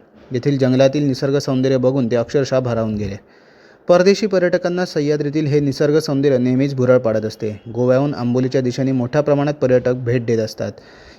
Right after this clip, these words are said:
या पर्यटकांना येथील पारंपरिक घरे, रीतिरिवाज आणि संस्कृतीची ओळख करून देण्यासाठी सुशिक्षित व अनेक भाषांचे ज्ञान असलेले गाईड असणे देखील गरजेचे आहे. यातून एक चांगले ग्रामीण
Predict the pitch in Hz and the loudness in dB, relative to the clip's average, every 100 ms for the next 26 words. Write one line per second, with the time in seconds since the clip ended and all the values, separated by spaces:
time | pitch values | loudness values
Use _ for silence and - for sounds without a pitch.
0 | - 175 175 170 175 180 180 175 160 170 | 2 4 6 4 4 2 0 0 -2 -2
1 | 156 135 147 147 147 143 127 135 117 120 | 2 2 4 2 2 2 0 2 0 -2
2 | 120 135 120 110 - 120 127 127 123 151 | -2 0 0 -2 -4 -4 -4 -4 -4 -2
3 | 143 139 147 - 123 131 - 135 127 120 | -2 -2 -2 0 2 2 2 2 2 0
4 | 120 135 123 110 135 160 151 165 160 165 | 0 -2 -2 -4 -4 -4 -2 -2 0 0
5 | 127 139 147 131 143 135 143 131 120 127 | 2 0 2 0 0 0 2 0 0 -2
6 | 117 131 123 117 127 147 131 - 135 123 | -4 -2 0 2 2 0 -4 -4 -2 0
7 | 131 120 113 120 117 117 117 107 110 101 | 0 -2 0 0 0 0 0 -2 -2 -6
8 | - - - - - 117 139 151 - 139 | -10 -20 -20 -16 -4 0 0 0 0 -2
9 | - 131 139 151 131 131 156 | 0 2 2 2 2 2 0